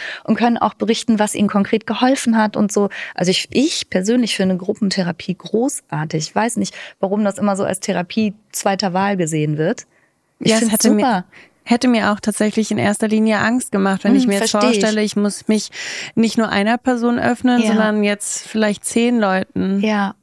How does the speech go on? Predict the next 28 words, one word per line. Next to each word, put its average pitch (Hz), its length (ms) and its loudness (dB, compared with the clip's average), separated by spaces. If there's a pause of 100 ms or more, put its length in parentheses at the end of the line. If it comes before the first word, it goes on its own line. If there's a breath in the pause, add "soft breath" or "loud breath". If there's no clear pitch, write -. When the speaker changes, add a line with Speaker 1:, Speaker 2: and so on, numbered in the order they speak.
Speaker 1:
die 175 100 0
Leute 180 260 -2
finden 185 220 0
es 160 100 -4
am 165 120 0
Anfang 151 240 -2
immer 190 260 -2
gruselig 160 460 -8
und 170 80 2
ich 160 140 -2
versteh 165 380 0
das 147 260 -4
auch, 147 320 -4
ne? 165 220 0
Also 160 220 0
du 160 100 -2
fühlst - 360 -4
dich 165 120 -4
wie 170 100 0
rohes 165 320 0
Fleisch 175 400 -2 (280 loud breath)
und 170 160 -2
sollst 160 260 0
jetzt - 240 -4
irgendwie 175 300 0
so 175 120 -2
private 175 520 -4
Dinge 185 420 0